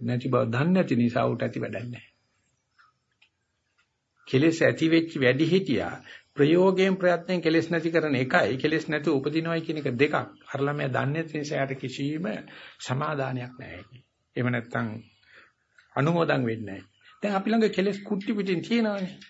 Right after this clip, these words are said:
අපි ඊට පස්සේ ඒක ප්‍රතිපදාවෙන් ගෙවම් කරලා එවැනි චිත්තක්ෂණයක් හම්බෙච්ච ගමන් ළමා මනසට ගිහිලා, "ආ, මම දැන් මේ උපයපු දෙයක්. ප්‍රයත්නයෙන් ලැබපු දෙයක්" කියන එකයි අර කෙලෙස් නැතුව තියෙන එකයි බුදුසසුන කියනවා මේකයි වටින්නේ.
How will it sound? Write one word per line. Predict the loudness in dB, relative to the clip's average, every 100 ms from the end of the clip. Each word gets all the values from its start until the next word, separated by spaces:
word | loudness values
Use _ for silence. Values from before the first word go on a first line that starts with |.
| -12
අපි | -4 0
ඊට | 0 0
පස්සේ | 0 2
ඒක | 2 2 0 -4
ප්‍රතිපදාවෙන් | -8 -4 -2 -2 0 0 0
ගෙවම් | 0 0 0 0
කරලා | 0 0 0 -4 -10 -10
එවැනි | 0 4 4
චිත්තක්ෂණයක් | 2 -4 -2 -2 4 4 6 4
හම්බෙච්ච | 0 2 2 0
ගමන් | -4 -2 -2
ළමා | 0 0 0
මනසට | 0 -4 -4
ගිහිලා, | -2 -2 -2
"ආ, | -4 -8 -10
මම | -4 -2 0
දැන් | -2 0
මේ | 2
උපයපු | 2 4 6 6 4
දෙයක්. | -2 -4 -6 _ _ _ _ _ _ _ _ _ _ 2
ප්‍රයත්නයෙන් | 4 4 2 0
ලැබපු | 2 0 -2
දෙයක්" | -2 -2
කියන | -2 -6 -4
එකයි | -2 -2 -2 -8 -16 -12
අර | -6 -4
කෙලෙස් | -2 -4 -4
නැතුව | -6 -4 -4
තියෙන | -2 -4 -4
එකයි | -2 -4
බුදුසසුන | -4 -4 -2 -2 -6
කියනවා | -6 -4 -2
මේකයි | -2 -2 -4 -4
වටින්නේ. | -4 -6 -8 -10